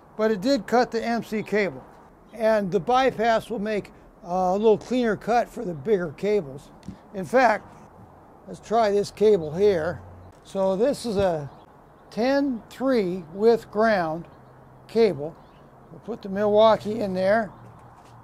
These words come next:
And here we go, ten three with ground. <clears throat> All right, it cut it. And let's see about the Klein here.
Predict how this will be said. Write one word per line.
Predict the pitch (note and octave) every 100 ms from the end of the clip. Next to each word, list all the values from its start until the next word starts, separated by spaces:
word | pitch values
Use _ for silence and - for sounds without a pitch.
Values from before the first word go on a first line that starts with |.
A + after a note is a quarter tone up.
| - - E3
And | E3 E3+ F3
here | F3
we | G#3+
go, | A#3 A3 E3 -
ten | G3+ C4
three | G#3+ B3 C4
with | B3
ground. | A3 G#3 A3 F#3+ - - - - - - - - - - - - - - -
<clears throat> | -
All | C#4+ A#3 D3+ - - - - - - - - - - - -
right, | F#3+ A3+ A3 C4+
it | A3+ -
cut | A#3+ A#3+
it. | C#4 - - - - - - - - -
And | F3+ F3 F3+
let's | G#3 -
see | G#3+ A3
about | F#3 G3+ A3+
the |
Klein | G3 G3 G#3 F#3 E3
here. | G3 C4